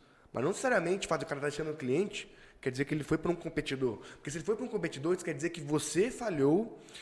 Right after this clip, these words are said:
em agre-, ele sentiu a percepção de valor, mas ele não sentiu que você entregou isso. Então ele foi buscar no mercado novamente essa solução. Então o problema continuou persistente no cliente a ponto dele ter que buscar outro.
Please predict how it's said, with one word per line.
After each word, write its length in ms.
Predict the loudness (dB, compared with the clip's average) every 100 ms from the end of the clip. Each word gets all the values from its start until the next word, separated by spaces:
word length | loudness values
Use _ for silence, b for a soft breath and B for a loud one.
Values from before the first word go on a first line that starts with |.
| B B
em 200 | -2 2
agre-, 520 | 4 4 0 -10 -6
ele 180 | 0 0
sentiu 400 | 0 -4 -2 -2
a 40 | -2
percepção 360 | -2 -2 -2
de 80 | 0
valor, 400 | 2 2 2 0
mas 140 | 0
ele 100 | -2
não 80 | -2
sentiu 220 | -2 -4
que 80 | -4
você 260 | -2 -2 -4
entregou 480 | -6 -8 -4 -4 -4
isso. 260 | -6 -12 -14 B B B
Então 100 | 0
ele 80 | 2
foi 160 | 2
buscar 580 | 0 2 0 4 4 4
no 120 | 4
mercado 600 | 2 2 0 0 0 -2 -6 B B
novamente 720 | -4 6 8 8 8 6 2
essa 80 | -2
solução. 440 | -2 -2 2 4 4
Então 120 | 4
o 40 |
problema 260 | 4 4 4
continuou 600 | 0 -2 0 4 6 4
persistente 720 | 2 -4 -6 0 0 0 -4 B B
no 120 | B 0
cliente 500 | 2 2 2 4 4
a 60 |
ponto 440 | 6 4 2 2 4
dele 260 | 6 6
ter 220 | 4 0
que 140 | 0 -4
buscar 340 | -6 -4 0
outro. 380 | 4 4 2 -8